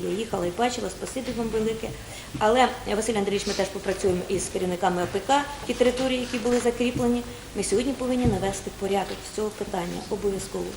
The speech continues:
І потім далі, вже як стане геть з двадцять п'ятого числа, будемо бачити, те саме ті клумби, що ми казали, ті закріплені території, повністю благоустрій населених пунктів. Також, м, губернатором було прийнято розпорядження, теж довожу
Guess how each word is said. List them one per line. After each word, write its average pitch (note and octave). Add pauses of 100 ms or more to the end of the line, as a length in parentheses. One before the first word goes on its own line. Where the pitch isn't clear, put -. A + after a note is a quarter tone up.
(1300)
І E4+
потім C#4
далі, B3 (120)
вже G#3+
як G3+
стане G3+ (480)
геть G3+ (300)
з F3
двадцять F#3
п'ятого F#3+
числа, C#4+
будемо B3
бачити, A#3+ (120)
те G3+
саме G3 (340)
ті G#3
клумби, B3+
що B3
ми A#3+
казали, A#3 (100)
ті G3+
закріплені G3
території, F#3+ (460)
повністю C4+ (140)
благоустрій G3
населених F#3
пунктів. -
Також, D4 (120)
м, G3+ (180)
губернатором A3+
було A3
прийнято G#3+
розпорядження, G3+ (100)
теж F#3+
довожу F3+